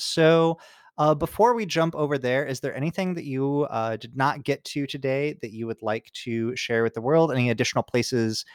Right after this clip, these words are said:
Of course, you're pretty active on Twitter, but is there anywhere else that people should be looking for you?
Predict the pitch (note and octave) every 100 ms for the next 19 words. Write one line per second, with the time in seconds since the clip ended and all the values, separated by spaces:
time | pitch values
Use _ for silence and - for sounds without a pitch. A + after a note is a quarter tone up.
0 | - _ G#2+ G2+ B2+ A2+ A2+ G#2+ - C3
1 | A2 A2+ C3+ A2+ G#2 G2+ - C3+ C#3+ C3
2 | G#2 A2 G2 G#2 G2 F#2+ G#2 - - A2
3 | - - G2 F#2 G2 F#2+ G2 C#3 - F#3+
4 | F3 G3 F#3+ G#3 G3+ G3+